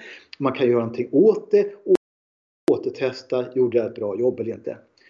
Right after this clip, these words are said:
Och det där föll mig i smaken. Så innan då jag hoppade på den här kiro-, kiropraktorutbildningen så tänkte jag, "Nej, det här måste jag läsa mer om."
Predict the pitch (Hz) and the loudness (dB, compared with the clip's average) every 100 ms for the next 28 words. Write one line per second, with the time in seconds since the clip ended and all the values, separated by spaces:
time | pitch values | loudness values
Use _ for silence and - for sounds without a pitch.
0 | - _ 127 127 143 - 120 113 107 - | -20 _ 2 4 4 0 -4 -4 -8 -8
1 | 113 - 117 - 151 147 135 170 175 135 | -10 -6 -4 2 4 4 2 0 4 6
2 | 127 - 117 - - 123 117 - 110 - | 4 0 -6 -6 -4 -4 -4 -4 -4 -6
3 | _ - - 120 - 120 110 - 127 123 | _ -14 -12 -14 -4 -2 -2 4 4 4
4 | 120 113 117 - - - 135 120 113 107 | -4 -2 -4 -4 -18 -2 -2 0 -4 -4
5 | 127 135 135 139 117 117 110 117 117 113 | -2 0 0 0 0 0 2 0 0 2
6 | 127 131 127 | 2 2 -2